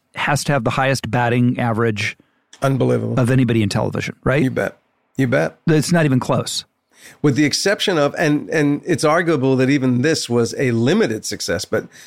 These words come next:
Speaker 2: she had one short series with Day by Day and one with, uh, Watching Ellie, which was the show she did right after Seinfeld. But other than those two, everything that girl has touched is gold.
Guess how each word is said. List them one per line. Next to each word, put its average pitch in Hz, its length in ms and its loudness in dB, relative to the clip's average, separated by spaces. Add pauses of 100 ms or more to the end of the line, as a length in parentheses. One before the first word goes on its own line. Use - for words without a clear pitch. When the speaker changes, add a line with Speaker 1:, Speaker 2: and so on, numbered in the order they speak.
(120)
Speaker 2:
she 180 140 -2
had 143 180 0
one 214 600 0
short - 520 -2
series 117 380 -2
with 110 160 -4
Day 123 180 2
by 107 200 -2
Day 92 440 -4
and 123 240 2
one 147 260 2
with, 123 340 -2
uh, 120 180 0
Watching 117 440 -2
Ellie, 95 360 -4
which - 220 -6
was 104 100 -6
the 107 80 -6
show 113 200 -2
she 110 160 -6
did 104 160 -4
right 113 240 -2
after 110 220 -10
Seinfeld. - 500 -8 (440)
But - 200 0
other 208 260 2
than 202 180 0
those 170 320 -2
two, 127 480 -2 (800)
everything 160 840 -2
that 127 220 -2
girl 120 220 0
has 110 180 -2
touched - 420 -4 (120)
is 104 300 -4
gold. 98 480 -6